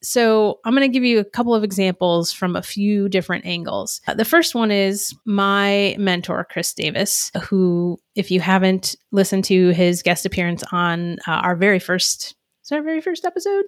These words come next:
Yeah, I think it was our very first episode, or maybe the second episode. Anyway, go back and, and listen to Chris's interview. He's brilliant. And so Chris has a program. Of course, he's training automation service providers,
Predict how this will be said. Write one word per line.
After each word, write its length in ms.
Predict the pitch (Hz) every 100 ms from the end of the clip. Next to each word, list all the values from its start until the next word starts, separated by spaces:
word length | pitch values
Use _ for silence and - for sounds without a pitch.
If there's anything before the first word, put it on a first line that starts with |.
| -
Yeah, 140 | 392
I 60 | 208
think 140 | 208
it 20 |
was 120 | 226
our 80 | 233
very 180 | 226 226
first 240 | 220 220
episode, 460 | 226 165 151 143 - - -
or 80 |
maybe 120 | 202 208
the 80 |
second 280 | 180 151 -
episode. 360 | - - - -
Anyway, 340 | 233 214 170 202
go 120 | 240
back 220 | 262 294 294
and, 240 | 262 233
and 220 | 214 208
listen 220 | 208 208
to 80 | 202
Chris's 260 | 202 185 180
interview. 460 | 175 175 170 170 170
He's 340 | - 196 180 - -
brilliant. 800 | 190 196 214 214 175 160 180 - - - - _
And 580 | 226 214 208 202 202 196 -
so 180 | - 226
Chris 280 | 214 285 294
has 260 | - 208 196
a 60 |
program. 400 | 202 190 180 180
Of 100 | 175
course, 240 | - 180 165
he's 160 | 190
training 320 | - 190 185 180
automation 440 | 175 175 170 180
service 320 | - 175 170
providers, 580 | - 175 170 170 175 -